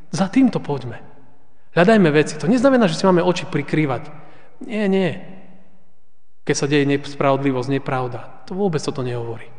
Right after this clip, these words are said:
Má mať práve, že veľmi otvorené oči. Cirkev musí byť nejakým hlasom, mementom, svedectvom. Ale dá sa to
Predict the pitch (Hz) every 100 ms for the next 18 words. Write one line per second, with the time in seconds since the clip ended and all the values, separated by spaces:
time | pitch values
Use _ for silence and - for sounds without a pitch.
0 | - - - - - - - - 165 165
1 | 165 180 175 156 151 220 190 139 135 127
2 | 123 117 113 - - 170 165 151 185 220
3 | 139 127 - - - - - - 139 135
4 | 139 123 170 185 - 165 151 175 180 156
5 | 135 127 160 170 170 - - 107 - -
6 | - - - - - - - - - -
7 | - - - - 117 123 165 170 160 160
8 | 139